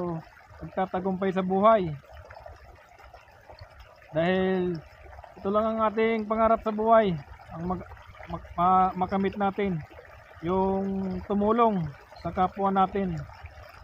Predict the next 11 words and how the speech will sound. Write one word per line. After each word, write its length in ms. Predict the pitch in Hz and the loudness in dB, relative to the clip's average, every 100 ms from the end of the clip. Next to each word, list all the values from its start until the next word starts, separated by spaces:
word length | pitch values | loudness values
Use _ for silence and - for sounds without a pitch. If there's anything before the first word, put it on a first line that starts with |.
| - | -14
Kapwa 240 | 160 175 185 | -8 -2 2
natin 400 | 190 190 202 202 | 2 2 0 0
mahihirap 600 | 202 202 202 220 240 220 - - - - - - - - - - - - - - - | 2 2 2 6 6 6 -2 -20 -20 -20 -20 -20 -20 -20 -20 -20 -20 -20 -20 -20 -6
na 100 | 170 185 190 190 190 196 165 - - | 0 4 4 4 4 2 -2 -8 -6
nahihirapan 720 | 160 190 202 202 196 190 170 143 131 - | -2 2 6 6 8 6 4 0 -8 -10
sa 80 | 156 | -4
buhay 400 | 165 180 175 160 | 0 2 2 2
dahil 560 | 160 156 165 160 151 147 143 - - - - - - 151 | 0 0 0 -2 -4 -8 -12 -18 -20 -20 -20 -20 -14 -4
ngayong 240 | 165 170 | -2 -2
pandemic 480 | 175 170 180 175 170 | -2 0 2 0 -2
nga. 160 | 170 | -6